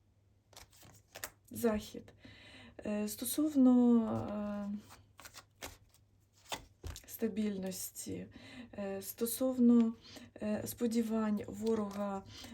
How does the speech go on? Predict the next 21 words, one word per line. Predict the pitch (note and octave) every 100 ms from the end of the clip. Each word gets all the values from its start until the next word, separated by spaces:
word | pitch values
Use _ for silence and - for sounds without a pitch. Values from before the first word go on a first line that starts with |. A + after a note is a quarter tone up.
| -
е, | G3 G3
досягти, | F#3 A3 A3 A#3 - - A3+ G3+ F#3 F3+ -
ну, | - G3+ -
привласнити | A#3+ A3 G#3+ G3 - F#3 F3+ F3
щось, | F3 - - F#3+ F3+ F3+ - - -
привласнити | A3 G#3+ A#3 A#3 A3 G#3+ A3+ A3 - - -
людей, | G#3 A#3 G3 F#3+ F3+ F3 A3+
інформацію. | A3+ A#3+ A3+ G3+ F#3+ F#3 - F#3
Тобто | A3+ A3 A3 -
у | -
ворога | A3 C4+ E4+ C4+ A#3+
під | A#3+ A#3 A#3
керівництвом | A#3 A#3 A3+ C#4 C#4 A#3+ A3
є | A3 A#3 A#3
люди, | G#3+ G#3 G3+ F#3+ C4+ E4 - - - - -
е, | G#3 G#3 G3+ G3 - - _ _ _ _ _ _ - - -
свої | - A3 B3 A3
для | - G#3 G#3+
ворога | G#3 G3+ F#3+ G3
люди, | F#3 G3 A3 C#4+ -
які, | G#3 G#3 - A#3+ C#4+